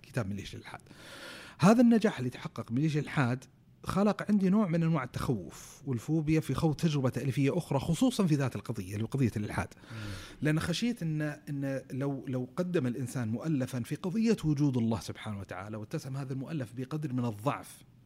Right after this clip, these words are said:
Speaker 1: والاهتزاز، إن ما يرقى لمستوى التحدي.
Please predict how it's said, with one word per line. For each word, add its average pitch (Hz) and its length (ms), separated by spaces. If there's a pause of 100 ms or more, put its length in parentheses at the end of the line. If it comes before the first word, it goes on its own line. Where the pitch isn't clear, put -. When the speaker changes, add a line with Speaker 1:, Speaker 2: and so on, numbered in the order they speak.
(680)
Speaker 1:
والاهتزاز، 113 840 (1600)
إن 170 160
ما 214 200
يرقى 240 220
لمستوى 170 320
التحدي. 135 540